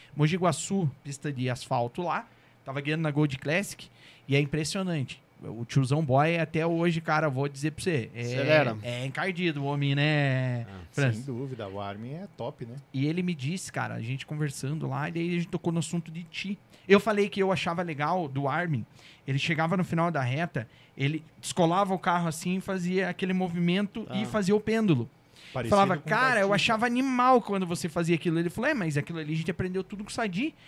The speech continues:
Speaker 1: Ele falou assim, ó, "O Sadi, ele falou pra gente, ele, o, o, o, ele, na, nas palavras do Armin, ele disse assim,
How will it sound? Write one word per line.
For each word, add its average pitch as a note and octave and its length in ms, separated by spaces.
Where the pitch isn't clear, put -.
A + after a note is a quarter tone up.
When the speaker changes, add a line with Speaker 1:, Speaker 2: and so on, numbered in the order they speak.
Speaker 1:
Ele A#3+ 120
falou G#3+ 100
assim, A#3+ 140
ó, F#3+ 120
"O E3 60
Sadi, F#3 540
ele F#3+ 240
falou A3+ 280
pra C4 180
gente, G#3 340
ele, E3+ 240
o, F#3 80
o, E3 380
o, E3+ 260
ele, D3 260
na, D3 200
nas D3+ 320
palavras F#3 500
do F#3 160
Armin, G3 300
ele G3 160
disse G3 220
assim, E3+ 300